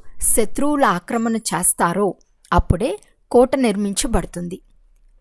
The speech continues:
మీకు కోటలు మొదలైనవి అవసరం ఉండదు. మనము సైలెన్స్ శక్తి ద్వారా మన రాజ్యాన్ని స్థాపన చేస్తున్నాము. వారిది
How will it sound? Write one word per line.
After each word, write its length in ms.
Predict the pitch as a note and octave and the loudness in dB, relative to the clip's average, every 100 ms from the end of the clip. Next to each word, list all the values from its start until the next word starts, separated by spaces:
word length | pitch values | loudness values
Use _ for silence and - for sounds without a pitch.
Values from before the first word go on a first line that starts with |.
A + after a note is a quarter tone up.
| - | -2
మీకు 440 | F#3+ - B3+ F#4+ - _ _ | -2 -2 -4 -4 -8 _ _
కోటలు 460 | A3+ A#3 C4+ C4 C#4+ | 0 2 4 2 2
మొదలైనవి 680 | B3+ F#3 G3+ G3 F3+ B3+ F#4+ - | 0 -2 -2 -2 -2 -6 -8 -6
అవసరం 380 | - F3+ B3 G#3+ | -4 -2 -2 -4
ఉండదు. 360 | F3 E3+ - - _ _ _ _ _ _ G3 | -6 -8 -14 -20 _ _ _ _ _ _ -2
మనము 500 | F#3 F3+ F#3 C4+ G#4 _ _ | 0 0 0 -2 -6 _ _
సైలెన్స్ 840 | - - G3+ G#3+ C#4 C#4+ - - | -2 0 0 -2 -2 0 0 2
శక్తి 320 | - - - G#3 | 0 -2 -6 0
ద్వారా 540 | F3 F3 E3+ F3+ F3+ - _ _ G3 | 2 2 0 -2 -4 -8 _ _ -2
మన 240 | B3+ A3+ | 2 2
రాజ్యాన్ని 800 | A#3+ G3 F3 - G#3 D#3 A3+ A4 _ | 4 2 2 -2 -2 -2 -6 -8 _
స్థాపన 540 | - - A3+ G#3+ A#3 A#3 - | -2 0 0 0 -2 -2 -2
చేస్తున్నాము. 680 | F3+ - F#3 F3+ F3 F#3 - _ _ _ - | -2 -2 -4 -6 -6 -8 -14 _ _ _ -2
వారిది 560 | E3+ F3 E3+ A#3+ F#4+ | 0 0 0 -4 -6